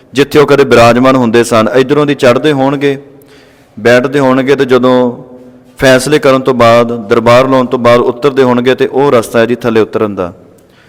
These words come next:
ਆਪ ਜੀ ਜਦੋਂ ਵੀ ਇੱਥੇ ਆਓ, ਜ਼ਰੂਰ ਆਓ। ਸਰਦਾਰ ਜੱਸਾ ਸਿੰਘ ਜੀ ਰਾਮਗੜੀਆ ਦਾ ਇਤਿਹਾਸਕ ਅਸਥਾਨ ਹੈ, ਇਤਿਹਾਸਕ ਉਹਨਾਂ ਦਾ ਸਿੰਘਾਸਨ ਹੈ ਜੀ।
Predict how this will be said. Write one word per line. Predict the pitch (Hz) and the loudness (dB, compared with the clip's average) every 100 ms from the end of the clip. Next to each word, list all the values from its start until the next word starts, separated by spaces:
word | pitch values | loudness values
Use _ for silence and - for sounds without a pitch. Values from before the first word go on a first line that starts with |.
| _ _ _ _ - | _ _ _ _ -2
ਆਪ | 113 113 | 0 0
ਜੀ | 117 | 0
ਜਦੋਂ | 123 135 | 2 2
ਵੀ | 139 135 | 2 0
ਇੱਥੇ | 139 135 | 0 2
ਆਓ, | 120 123 | 4 2
ਜ਼ਰੂਰ | 120 113 120 135 | 0 0 0 2
ਆਓ। | 143 117 120 127 135 - - - - - - - - - | 2 0 0 -4 -12 -20 -20 -20 -20 -20 -20 -20 -20 -20
ਸਰਦਾਰ | - 120 117 120 | -8 -4 2 2
ਜੱਸਾ | 120 120 147 | 2 0 -2
ਸਿੰਘ | 135 131 | -2 -2
ਜੀ | 127 | 0
ਰਾਮਗੜੀਆ | 120 113 113 117 120 120 | 2 2 2 0 2 0
ਦਾ | 117 120 | 2 0
ਇਤਿਹਾਸਕ | 120 120 110 107 - 117 113 | 0 2 2 2 -2 -2 -2
ਅਸਥਾਨ | - 113 107 123 | -2 -2 0 0
ਹੈ, | 123 113 131 - _ _ _ _ _ _ _ _ | -4 -8 -10 -20 _ _ _ _ _ _ _ _
ਇਤਿਹਾਸਕ | 127 127 123 107 - 135 | -4 0 2 2 -2 -4
ਉਹਨਾਂ | 120 117 123 | -4 -2 0
ਦਾ | 117 117 113 - - - _ | 0 -2 -4 -14 -20 -20 _
ਸਿੰਘਾਸਨ | - 120 110 101 - 120 | -6 0 2 2 0 0
ਹੈ | 107 | 0
ਜੀ। | 95 95 | -4 -8